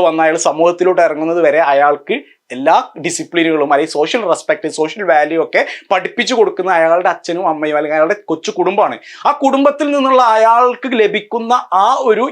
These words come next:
ഇൻഫർമേഷൻ അല്ലെങ്കിൽ ആ ഒരു ഇൻ-, ഒരു എഡ്യൂക്കേഷൻ, ആ ഒരു സോഷ്യൽ നോളജ് വെച്ചിട്ടാണ് അവരെന്ത് ചെയ്യുന്നത്, സമൂഹത്തിലോട്ട്, സൊസൈറ്റിയിലോട്ട് വരുന്നത്. ഇനി വരുന്ന തലമുറകൾക്കൊക്കെ അവർക്ക് ലഭിക്കുന്ന സോഷ്യൽ വാല്യൂസ് ഒക്കെ നല്ലതല്ല എന്നുണ്ടെങ്കിൽ തീർച്ചയായിട്ടും നമ്മുടെ സമൂഹത്തിലും ഒരുപാട് പ്രശ്നങ്ങൾ ഉണ്ടാവും.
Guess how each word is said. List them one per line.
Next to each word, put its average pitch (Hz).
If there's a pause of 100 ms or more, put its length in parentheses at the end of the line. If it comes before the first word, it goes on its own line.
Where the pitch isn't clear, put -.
(120)
ഇൻഫർമേഷൻ 196
അല്ലെങ്കിൽ 170
ആ -
ഒരു 226
ഇൻ-, 196 (120)
ഒരു 226 (280)
എഡ്യൂക്കേഷൻ, 180 (140)
ആ - (200)
ഒരു 220 (160)
സോഷ്യൽ 190 (220)
നോളജ് 180
വെച്ചിട്ടാണ് 185 (140)
അവരെന്ത് 170
ചെയ്യുന്നത്, 160 (340)
സമൂഹത്തിലോട്ട്, 190
സൊസൈറ്റിയിലോട്ട് 214
വരുന്നത്. 123 (220)
ഇനി 269
വരുന്ന 226
തലമുറകൾക്കൊക്കെ 185 (320)
അവർക്ക് 269
ലഭിക്കുന്ന 247 (120)
സോഷ്യൽ 233 (100)
വാല്യൂസ് 208
ഒക്കെ 202 (100)
നല്ലതല്ല 202 (180)
എന്നുണ്ടെങ്കിൽ 185
തീർച്ചയായിട്ടും 196
നമ്മുടെ 175
സമൂഹത്തിലും 165
ഒരുപാട് 156
പ്രശ്നങ്ങൾ 143
ഉണ്ടാവും. 95